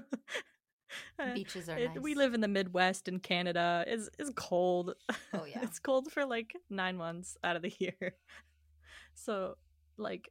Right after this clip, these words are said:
Speaker 1: sometime in, like, probably in a f-, during, like, February, sometime when it's
Speaker 2: Yeah.
Speaker 1: really just cold and terrible. I wanna go somewhere hot.
Speaker 2: Mm-hmm.
Speaker 1: <laughs> I don't care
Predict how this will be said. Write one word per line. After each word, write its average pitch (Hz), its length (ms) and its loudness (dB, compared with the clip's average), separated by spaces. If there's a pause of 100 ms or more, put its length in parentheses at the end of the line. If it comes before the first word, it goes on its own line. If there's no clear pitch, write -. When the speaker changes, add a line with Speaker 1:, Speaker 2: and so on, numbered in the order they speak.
(120)
Speaker 1:
sometime 226 640 0
in, 208 100 -4
like, 175 280 -4
probably 175 480 -2 (220)
in 185 100 -2
a 175 40 -2
f-, - 220 -12 (220)
during, 185 220 0
like, 160 120 -8
February, - 640 -4
sometime 220 420 0
when 220 120 -2
it's 190 140 -6
Speaker 2:
Yeah. 160 100 -6
Speaker 1:
really 180 240 -4
just - 380 -10 (1000)
cold 190 320 0
and 175 120 -6
terrible. 202 520 -2 (320)
I - 40 -2
wanna 196 120 -2
go 208 100 0
somewhere 190 280 0
hot. 156 260 2
Speaker 2:
Mm-hmm. - 140 -10
Speaker 1:
<laughs> - 100 -8
I 202 100 -6
don't 240 180 6
care 240 440 6